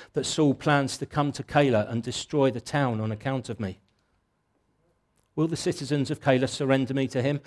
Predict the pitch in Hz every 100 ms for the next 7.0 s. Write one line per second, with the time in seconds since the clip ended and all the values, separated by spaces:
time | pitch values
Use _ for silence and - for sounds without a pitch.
0 | - - 143 - 175 170 165 160 156 160
1 | 160 151 117 156 143 143 139 147 151 151
2 | _ _ _ _ _ 156 170 160 151 143
3 | 143 - 147 143 - - 151 143 - 131
4 | 123 139 - _ _ _ _ _ _ _
5 | _ _ _ _ _ _ _ _ _ _
6 | 107 113 120 120 135 123 123 123 107